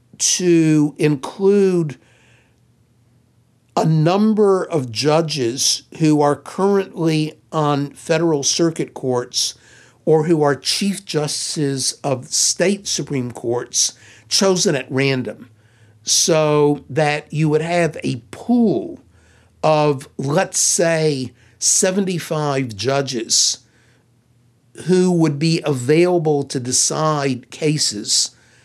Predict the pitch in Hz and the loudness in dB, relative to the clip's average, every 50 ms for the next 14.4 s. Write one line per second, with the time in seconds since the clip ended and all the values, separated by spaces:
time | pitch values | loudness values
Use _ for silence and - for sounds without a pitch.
0 | _ _ _ _ _ _ - 160 160 151 156 - 165 160 160 160 156 147 151 147 | _ _ _ _ _ _ -2 -2 0 0 -2 -2 0 2 2 4 2 2 0 0
1 | 135 131 135 131 - - - - - 143 127 117 120 120 - - 226 220 185 139 | 0 0 0 0 -2 -2 -4 -4 -4 -4 -4 -4 -6 -8 -8 -4 0 0 2 0
2 | 135 - - - - - - - - - - - _ - - - 175 175 175 165 | 0 -4 -8 -16 -20 -20 -20 -20 -20 -20 -20 -20 _ -10 -4 -2 -2 0 0 0
3 | 175 - - 185 180 175 165 160 175 196 202 190 175 165 170 170 175 180 175 175 | -2 0 0 2 2 4 4 4 4 4 4 4 4 4 4 4 2 2 2 2
4 | 160 165 165 156 151 135 131 131 131 127 - - - 190 165 160 156 147 139 131 | 2 2 2 0 0 0 -2 -4 -2 -2 0 0 2 2 2 2 2 2 2 2
5 | 123 131 131 156 151 151 156 151 139 135 117 117 131 131 139 131 127 131 127 123 | 0 0 2 2 2 2 2 2 0 0 -2 -2 -2 0 0 -2 -2 -4 -4 -2
6 | 113 110 113 117 120 135 147 151 147 147 143 127 123 123 - - 135 131 131 131 | -2 -2 -2 -2 -2 0 2 2 2 2 2 0 -2 -4 -6 -6 -6 -4 -2 0
7 | 127 127 127 123 117 107 - - 131 147 180 196 185 147 120 117 117 - - - | 0 0 0 0 -2 -6 -8 -8 -4 -2 2 2 4 4 2 0 -2 -6 -12 -18
8 | - - - - - _ _ _ _ _ _ _ _ - 294 226 180 170 175 180 | -20 -20 -20 -20 -20 _ _ _ _ _ _ _ _ 0 0 2 2 2 0 -4
9 | - - _ _ _ _ _ _ _ _ _ _ - 196 226 208 202 190 156 - | -6 -12 _ _ _ _ _ _ _ _ _ _ -2 0 2 2 2 2 0 0
10 | - - 254 240 233 214 185 185 156 - - - 170 165 - - - 202 185 170 | 2 2 2 4 4 4 2 2 0 -2 -4 -6 -6 -6 -4 -2 0 2 4 4
11 | 143 135 131 151 147 - - - - - - - - - - - _ - 170 196 | 4 2 2 0 -2 -4 -4 -6 -8 -14 -20 -20 -20 -20 -20 -12 _ -4 -2 0
12 | 160 143 170 185 190 196 202 196 - - - 190 165 160 151 - - 147 - - | 0 0 2 2 2 0 0 -4 -8 -4 0 2 2 2 0 -2 -6 -6 -4 -4
13 | - 185 135 151 165 151 160 156 151 127 127 127 - - - 156 147 143 147 139 | -4 0 0 2 2 4 4 2 2 2 0 0 2 2 2 0 0 -2 -2 -2
14 | 143 143 127 - - - - | -2 -2 -2 -4 -6 -14 -20